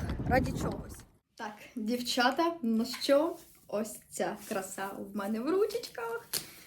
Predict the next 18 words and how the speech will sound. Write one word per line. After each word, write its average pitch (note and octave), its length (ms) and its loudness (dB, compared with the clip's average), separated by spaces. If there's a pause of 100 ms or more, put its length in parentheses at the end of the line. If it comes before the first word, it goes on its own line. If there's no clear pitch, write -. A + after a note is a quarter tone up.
(800)
Е, B3 300 4
блін, D4 280 8
я C4+ 100 10
так G4+ 240 10
давно D4 300 10
хотіла, B3+ 560 2
але B3 300 4
в E4+ 80 2
Україні E4+ 480 6
я F4 80 4
їх E4+ 200 4
не E4+ 80 8
бачила. D4 580 2
Тут E4 200 0
я D4+ 100 6
заходжу D4 400 2
в B3 80 2
люксопчику, C4 760 0